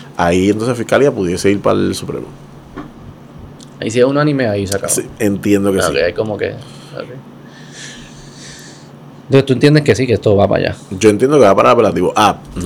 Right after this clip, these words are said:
Speaker 2: crees
Speaker 1: te
Speaker 2: que lo
Speaker 1: puedo
Speaker 2: van a aceptar, que lo va a querer escuchar? ¿Cómo ellos deciden?
Speaker 1: Mano, fifty fifty. Yo, lo que pasa es que en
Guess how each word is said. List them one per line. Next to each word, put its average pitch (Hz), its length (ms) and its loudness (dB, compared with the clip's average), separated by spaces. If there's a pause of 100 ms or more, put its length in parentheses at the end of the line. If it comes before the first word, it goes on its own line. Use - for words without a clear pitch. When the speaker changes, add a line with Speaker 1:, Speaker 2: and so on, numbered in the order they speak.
Speaker 2:
crees 143 60 8
Speaker 1:
te 143 80 4
Speaker 2:
que 151 60 2
lo 151 80 8
Speaker 1:
puedo 143 60 8
Speaker 2:
van 139 60 4
a 135 40 2
aceptar, 131 500 0
que 127 120 2
lo 120 120 8
va 117 400 6
a 120 60 -2
querer 120 240 2
escuchar? 117 380 -2 (160)
¿Cómo 143 180 4
ellos 147 120 6
deciden? 135 440 2
Speaker 1:
Mano, 92 260 -4 (360)
fifty - 380 -6
fifty. 98 380 -6
Yo, 98 160 2 (400)
lo 104 80 4
que 107 60 6
pasa 110 200 2
es 139 60 -6
que 131 180 2
en 113 120 0